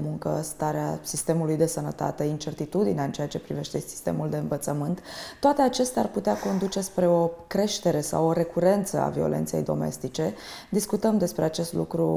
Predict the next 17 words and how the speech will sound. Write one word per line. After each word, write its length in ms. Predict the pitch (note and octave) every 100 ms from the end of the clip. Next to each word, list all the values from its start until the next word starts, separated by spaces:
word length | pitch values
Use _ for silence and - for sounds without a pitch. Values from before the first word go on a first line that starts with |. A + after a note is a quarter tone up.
| D#3+
în 80 | E3
această 580 | D#3+ E3 D#3+ - D#3+ D#3+
dimineață 480 | D#3 D#3 D#3+ F#3 G#3
cu 140 | G#3 F3
doamna 640 | E3+ E3+ D#3+ D#3 D#3 - -
avocat, 680 | - E3+ D#3 D#3 E3 F#3 -
uh, 80 | F#3 E3+ E3
Gabriela 440 | D#3+ D#3+ D#3 D3
Lupșan, 440 | B2+ - - F3+ F3+
doctor 320 | F3 F3 D#3+
în 120 | C#3+
drept 260 | - F3 -
și 140 | -
membru 260 | E3 E3+ D#3
al 80 | D3
Baroului 440 | C3+ C#3 B2+ A2+
Iași. 280 | - - -